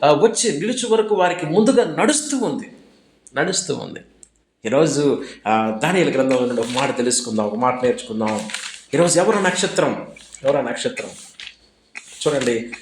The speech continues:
దానియేలు గ్రంథము పన్నెండవ అధ్యాయము, దానియేలు గ్రంథం పన్నెండవ అధ్యాయంలో, ఆ, ఈ విధంగా ఉంటది. దానియేలు గ్రంథము, ఆ, పన్నెండవ అధ్యాయము మూడవ వచనం.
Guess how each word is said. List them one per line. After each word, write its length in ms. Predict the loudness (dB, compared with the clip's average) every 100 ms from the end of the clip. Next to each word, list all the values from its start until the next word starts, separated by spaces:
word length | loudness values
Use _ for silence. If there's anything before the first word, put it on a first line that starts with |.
| -18 -4
దానియేలు 340 | 0 2 2 2
గ్రంథము 600 | 0 2 2 2 0 -6 -16 -20 _ -20 -20 _ _ _ -20 -20 -14 -12 -10 -12 -16 -20 -14 -12 -12 _ _ _ _ _ _
పన్నెండవ 280 | 0 2 2
అధ్యాయము, 420 | 0 0 -4 -4
దానియేలు 380 | 0 0 2 0
గ్రంథం 260 | 0 -2 -2
పన్నెండవ 340 | -2 0 2
అధ్యాయంలో, 680 | 2 2 -2 -2 0 0 -2 -10 -10 -4
ఆ, 180 | -2 0
ఈ 140 | 2
విధంగా 260 | 2 2 0
ఉంటది. 420 | 0 -2 -6 -6 -12 -20 -16 -6
దానియేలు 360 | 0 2 2
గ్రంథము, 500 | 2 0 -2 -4 -4 -8 -20 _ _ -8
ఆ, 220 | -6 -6 -2
పన్నెండవ 300 | 0 0 0
అధ్యాయము 580 | -2 -2 -2 -2 -2 -4
మూడవ 300 | 2 4 6
వచనం. 360 | 4 0 -4